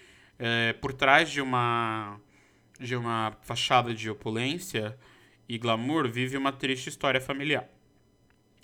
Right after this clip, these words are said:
Não são poucos seus problemas, mas por acabar, é, ao acabar o curso, a fe-, a festa ocorre o inesperado. Marina aparece morta na borda, da borda da piscina.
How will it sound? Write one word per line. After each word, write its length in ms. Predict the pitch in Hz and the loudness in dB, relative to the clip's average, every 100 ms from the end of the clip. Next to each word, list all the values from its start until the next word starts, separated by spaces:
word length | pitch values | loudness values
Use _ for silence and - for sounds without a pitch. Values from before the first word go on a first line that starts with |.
| - - - | -20 -20 -4
Não 160 | - 160 | -2 0
são 180 | - 190 | -2 -4
poucos 380 | 151 165 160 | -2 -2 -2
seus 180 | - 160 | -6 -6
problemas, 840 | - 170 131 113 101 104 101 - _ - - | -4 -4 -2 -4 -4 -10 -12 -16 _ -20 -8
mas 280 | 127 123 127 | -2 0 -2
por 200 | - 131 | -2 -2
acabar, 540 | 127 131 127 127 131 127 123 | 0 0 6 8 6 2 -6
é, 1000 | - 120 117 113 113 110 110 107 104 101 _ _ _ - _ _ _ _ _ - 98 - _ - | -4 -2 0 0 0 0 -2 -2 -6 -8 _ _ _ -20 _ _ _ _ _ -14 -14 -14 _ 2
ao 160 | 151 | 4
acabar 420 | 185 185 156 143 | 6 2 4 4
o 500 | 135 131 135 127 123 123 | 6 4 6 4 2 -2
curso, 460 | 143 160 170 - | -2 0 0 -2
a 80 | 123 | -4
fe-, 340 | 120 139 135 127 | -2 0 0 2
a 160 | 120 | 0
festa 440 | 123 135 151 151 127 | 2 2 2 0 -4
ocorre 400 | 131 135 135 127 | 0 2 2 2
o 160 | 127 | 0
inesperado. 580 | 127 131 147 131 110 - - - - - - | -2 -4 0 0 0 -8 -20 -20 -18 -18 -4
Marina 420 | 113 110 113 110 | 2 4 2 -2
aparece 440 | 110 107 107 - 120 | 0 0 0 -4 -4
morta 340 | 110 104 - | -2 -2 -6
na 120 | 104 | -8
borda, 360 | 104 101 110 110 | -4 -4 -4 -6
da 140 | 117 | -4
borda 480 | 123 127 123 110 117 | -4 -4 -2 0 -2
da 80 | 110 | -6
piscina. 480 | - - 104 107 | -10 -12 -12 -14